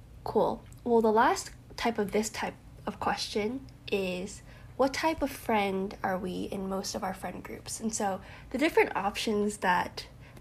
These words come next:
we have laid out here, there are a lot, but things like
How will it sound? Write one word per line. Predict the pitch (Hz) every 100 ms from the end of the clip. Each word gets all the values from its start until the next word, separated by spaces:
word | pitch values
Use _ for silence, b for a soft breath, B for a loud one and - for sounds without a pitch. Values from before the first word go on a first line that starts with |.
| -
we | 226
have | 220 196
laid | 190 185
out | 170 -
here, | - 190 165 - 185
there | 202 185
are |
a | 175
lot, | 165 - - - B B B -
but | 220 180
things | - 220 214
like | 190 180 -